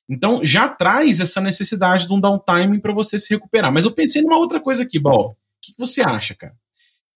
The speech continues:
Eu vi uma vez uma ideia num grupo lá do, do Facebook, eu não me lembro qual dele, já tem tempo.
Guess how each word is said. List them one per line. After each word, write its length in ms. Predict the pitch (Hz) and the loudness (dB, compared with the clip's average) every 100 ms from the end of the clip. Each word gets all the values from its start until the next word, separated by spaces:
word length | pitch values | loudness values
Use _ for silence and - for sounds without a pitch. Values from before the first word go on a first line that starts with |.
| - | -6
Eu 100 | 175 | -2
vi 140 | 233 | -2
uma 180 | 311 165 | 0 -2
vez 320 | 113 139 131 | 0 -2 0
uma 120 | 127 | 0
ideia 300 | 113 127 135 | 0 2 2
num 140 | 123 110 | 2 0
grupo 280 | 131 135 - | 0 0 -2
lá 100 | 208 | 0
do, 260 | 202 131 | 0 0
do 100 | 117 | -2
Facebook, 440 | - 127 117 135 143 | -4 -4 -2 -2 0
eu 40 | |
não 80 | 131 | 2
me 80 | 127 | 2
lembro 240 | 127 120 | 2 0
qual 260 | - 127 110 | 2 2 4
dele, 160 | 135 | 0
já 120 | 131 123 | 0 -2
tem 120 | 214 | -2
tempo. 280 | 214 110 98 | -2 -4 -4